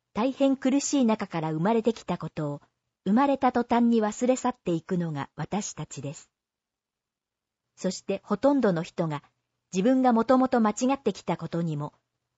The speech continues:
もともと苦しかったことにも気づかずに、だから当然その修正もなく死んでいきます。私たちには、これまでに転生を重ねてきた結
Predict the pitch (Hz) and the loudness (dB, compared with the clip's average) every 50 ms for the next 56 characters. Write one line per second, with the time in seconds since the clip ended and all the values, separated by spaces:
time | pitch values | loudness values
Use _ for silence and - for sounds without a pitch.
0 | _ _ - 185 - 233 233 226 233 - 220 - - 208 185 262 262 - - 240 | _ _ -6 0 4 4 6 6 4 2 0 -2 0 0 0 0 -2 0 -2 -2
1 | 226 - - 175 - 170 - 180 165 170 170 151 151 151 - 170 156 170 220 - | -2 0 -4 -4 -6 -4 -4 -2 -2 -2 -2 -4 -6 -6 -4 -6 -4 -2 -2 -2
2 | 202 202 - 160 147 147 - - _ _ _ _ _ _ _ _ _ _ _ _ | -2 -4 -4 -6 -8 -8 -8 -12 _ _ _ _ _ _ _ _ _ _ _ _
3 | _ _ _ _ 202 262 - - 226 196 175 - - 196 208 226 220 254 240 226 | _ _ _ _ -4 -4 -2 0 0 -2 -2 -2 0 0 0 2 2 2 0 0
4 | 208 - - - 214 233 254 - - 247 254 262 - - 262 262 247 254 247 247 | -2 -4 -2 0 0 0 0 0 0 -2 -2 -2 2 4 4 4 4 4 2 0
5 | 254 - _ - 147 - - - - 180 180 185 180 175 175 165 - - 170 160 | -2 -4 _ -6 -8 -8 -8 -8 -4 -2 -2 0 2 0 0 -2 -4 -8 -8 -8
6 | 156 180 - - _ _ _ _ _ _ _ _ _ _ _ _ _ _ _ _ | -8 -8 -12 -16 _ _ _ _ _ _ _ _ _ _ _ _ _ _ _ _
7 | _ _ _ _ _ _ _ _ _ _ _ _ _ _ _ _ _ _ _ _ | _ _ _ _ _ _ _ _ _ _ _ _ _ _ _ _ _ _ _ _
8 | _ - 190 180 - 247 269 - - - 226 214 - - 160 165 170 165 151 147 | _ -4 -4 0 0 0 -2 -2 -4 -4 -6 -6 -4 -4 -4 -2 -2 -2 -4 -4
9 | 139 - _ _ _ _ _ _ _ _ _ - 214 208 247 262 262 254 220 202 | -8 -10 _ _ _ _ _ _ _ _ _ -2 2 4 6 6 6 6 6 4
10 | 185 180 170 - - 202 254 254 - - 254 254 254 240 233 - 214 - 240 240 | 2 0 -2 -2 0 2 2 2 4 6 6 6 6 6 4 0 -2 0 2 4
11 | 254 247 - 240 - - - - 180 - - 160 - | 4 4 4 0 -2 -2 -4 -4 -4 -2 -2 -4 -6